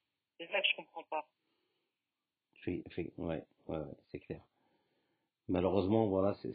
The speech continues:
Speaker 2: c'est des choses qui arrivent, euh, je vais pas dire tous les jours, mais presque. Et voilà, en tout cas, il faut, il faut se dire que le combat, euh, que vous avez mené, que vous menez encore, il faut, il faut le continuer. Il faut alerter les pouvoirs publics,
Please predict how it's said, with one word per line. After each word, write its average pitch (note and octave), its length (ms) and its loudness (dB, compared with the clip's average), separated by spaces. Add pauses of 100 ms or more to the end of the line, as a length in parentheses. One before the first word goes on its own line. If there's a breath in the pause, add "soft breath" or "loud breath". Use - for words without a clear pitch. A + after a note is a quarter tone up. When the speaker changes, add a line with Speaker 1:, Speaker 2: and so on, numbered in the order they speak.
Speaker 2:
c'est - 80 -2
des F#2 100 -2
choses F#2+ 300 -6
qui - 100 -2
arrivent, F2 400 0
euh, D2 480 -2 (280)
je E2+ 120 -6
vais D#2 60 -4
pas F2 140 -4
dire F2 180 -4
tous G2 140 0
les F#2+ 160 2
jours, F#2+ 300 4
mais F2 160 2
presque. - 480 -2 (680 soft breath)
Et D2+ 680 -2
voilà, D#2+ 260 0
en D#2+ 80 -4
tout - 140 -4
cas, F#2 180 2
il F2+ 60 -2
faut, C#2+ 760 -4 (580 soft breath)
il - 100 -2
faut G2+ 160 2
se F2+ 60 2
dire A2+ 300 4
que G#2+ 100 2
le G2 300 4
combat, F#2+ 480 4
euh, D#2 480 0 (220)
que - 220 -12
vous E2 60 -4
avez F2+ 200 2
mené, G2 580 4
que - 100 -10
vous F2+ 140 2
menez F#2 220 0
encore, F#2+ 380 2
il E2+ 100 -4
faut, E2+ 280 2
il D#2+ 60 -6
faut E2+ 100 -6
le D2+ 60 -4
continuer. F2+ 600 -2 (760 soft breath)
Il - 80 -14
faut - 180 4
alerter A2+ 420 8
les A2+ 80 8
pouvoirs G2 340 2
publics, G2 380 2